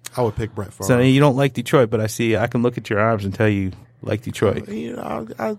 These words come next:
Speaker 1: 'cause I grew up in
Speaker 2: You
Speaker 1: Detroit
Speaker 2: got,
Speaker 1: a little
Speaker 2: you got
Speaker 1: bit,
Speaker 2: that
Speaker 1: you
Speaker 2: D
Speaker 1: know?
Speaker 2: right there, but you like Green Bay.
Speaker 1: Yeah, I grew up, I grew up in Detroit a little
Speaker 2: Okay,
Speaker 1: bit,
Speaker 2: so let's
Speaker 1: you
Speaker 2: go
Speaker 1: know?
Speaker 2: back a second here.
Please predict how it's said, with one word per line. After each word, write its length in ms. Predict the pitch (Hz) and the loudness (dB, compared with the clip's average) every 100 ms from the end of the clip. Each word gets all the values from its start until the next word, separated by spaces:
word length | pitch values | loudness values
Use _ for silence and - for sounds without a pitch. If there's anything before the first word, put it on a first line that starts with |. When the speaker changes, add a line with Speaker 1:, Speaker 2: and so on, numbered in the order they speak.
| - | -6
Speaker 1:
'cause 180 | 214 208 | -4 -4
I 80 | 202 | -6
grew 220 | 202 208 | -6 -6
up 140 | 202 | -4
in 100 | 139 | -4
Speaker 2:
You 80 | 131 | -2
Speaker 1:
Detroit 180 | 139 151 | 2 4
Speaker 2:
got, 80 | 156 | 2
Speaker 1:
a 20 | |
little 120 | 104 147 | 2 4
Speaker 2:
you 60 | |
got 200 | 165 170 | 4 4
Speaker 1:
bit, 200 | 170 165 | 4 4
Speaker 2:
that 60 | 185 | 6
Speaker 1:
you 40 | |
Speaker 2:
D 40 | 185 | 6
Speaker 1:
know? 60 | |
Speaker 2:
right 180 | 127 110 | 6 4
there, 160 | 110 98 | 2 0
but 220 | 107 - | -2 -2
you 60 | 117 | -2
like 140 | 110 | 0
Green 200 | 123 120 | 0 2
Bay. 160 | 127 101 | 2 2
Speaker 1:
Yeah, 120 | 165 | 0
I 40 | |
grew 240 | 180 185 190 | -6 -4 -4
up, 100 | 196 | -6
I 120 | 185 | -8
grew 240 | 185 190 | -8 -8
up 120 | 185 | -8
in 120 | 151 123 | -8 -10
Detroit 300 | 113 110 98 | -6 -4 -2
a 80 | |
little 100 | 95 | 0
Speaker 2:
Okay, 180 | 139 147 | 2 2
Speaker 1:
bit, 60 | 113 | 2
Speaker 2:
so 100 | 123 | 2
let's 160 | 139 | 2
Speaker 1:
you 60 | - | 2
Speaker 2:
go 60 | 127 | 4
Speaker 1:
know? 60 | |
Speaker 2:
back 220 | 131 123 | 4 4
a 40 | 113 | 0
second 340 | - 101 98 | -2 -2 -2
here. 180 | 101 | -4